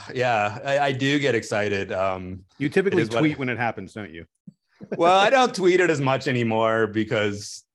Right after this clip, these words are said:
Speaker 1: usually some, if somebody tweets it for me, I'll retweet it. That's basically how I roll now. I don't, I try not to toot my own horn. I'll let somebody else do it. Like, there was the, the famous night last year where I,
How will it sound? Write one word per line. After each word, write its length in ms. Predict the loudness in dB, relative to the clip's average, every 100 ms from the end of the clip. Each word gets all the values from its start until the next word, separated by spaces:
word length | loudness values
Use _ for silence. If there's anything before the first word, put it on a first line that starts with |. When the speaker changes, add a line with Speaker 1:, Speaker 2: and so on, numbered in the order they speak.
| -8
Speaker 1:
usually 240 | -2 -2
some, 320 | -2 -2 -4 -6
if 300 | -4 -2 0
somebody 260 | 2 2
tweets 320 | 0 0 0
it 120 | 0 -2
for 160 | 0
me, 100 | 2
I'll 120 | 2
retweet 440 | 2 0 -4 -10 -10
it. 80 | -6
That's 160 | -8
basically 320 | -6 -8 -8
how 140 | -6 -4
I 80 | -4
roll 260 | -4 -4
now. 240 | -6 -6 -6
I 80 |
don't, 260 | -8 -10 -12
I 120 | -14
try 180 | -10 -10
not 180 | -10 -10
to 180 | -12 -12 -16
toot 140 | -16
my 160 | -12 -10
own 100 | -8
horn. 220 | -4 -4
I'll 80 | -4
let 160 | -6
somebody 280 | -10 -12 -10
else 220 | -8 -10
do 220 | -12 -12 -8
it. 100 | -6
Like, 200 | -8 -10 -20 -10
there 140 | 0 4
was 200 | 4 4
the, 220 | 2 2
the 120 | 0
famous 400 | 0 0 0 -2
night 260 | -2 -2 0
last 300 | 0 0 -2
year 180 | -2 0
where 140 | 0
I, 240 | -2 -4